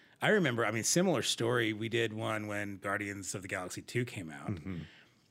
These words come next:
Speaker 1: And, um,
Speaker 2: That's right. We did the V M S
Speaker 1: we did a
Speaker 2: message.
Speaker 1: V M S message, and the V M S says, message said, uh,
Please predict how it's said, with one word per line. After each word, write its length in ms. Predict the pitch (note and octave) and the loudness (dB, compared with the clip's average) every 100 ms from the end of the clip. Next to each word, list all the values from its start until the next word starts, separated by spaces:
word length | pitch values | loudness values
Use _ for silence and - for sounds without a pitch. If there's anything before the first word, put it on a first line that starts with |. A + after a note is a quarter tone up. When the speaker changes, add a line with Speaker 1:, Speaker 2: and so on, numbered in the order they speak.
| - | -4
Speaker 1:
And, 520 | G2+ G2 F#2+ F#2 F#2 | -2 0 -2 -6 -8
um, 640 | F#2+ F#2 F2+ F2+ F2 F2 G2 | -8 -6 -6 -6 -8 -12 -8
Speaker 2:
That's 180 | - - | -6 -2
right. 100 | G2 | 0
We 100 | C#2 | 2
did 120 | G2+ | 2
the 80 | G#2 | 2
V 160 | F2+ G2 | 2 2
M 140 | F#2+ | 2
S 160 | F#2 - | 2 2
Speaker 1:
we 100 | G2+ | 2
did 160 | A#2 | 2
a 60 | A2 | 2
Speaker 2:
message. 80 | A2 | 2
Speaker 1:
V 120 | B2 | 2
M 100 | B2+ | 2
S 220 | A#2+ - A#2+ | 0 -2 -2
message, 340 | G#2 - G#2+ | -2 -4 -4
and 80 | A2 | -4
the 60 | |
V 100 | A2 D3 | 0 2
M 100 | C#3+ | 2
S 120 | C3 | 2
says, 220 | C3+ A2+ - | 2 0 -2
message 340 | A2+ - G#2 | -2 0 -2
said, 560 | - - G#2+ G#2 G#2 G#2 - | -2 2 2 2 0 -2 -2
uh, 220 | G#2+ G#2 | 0 0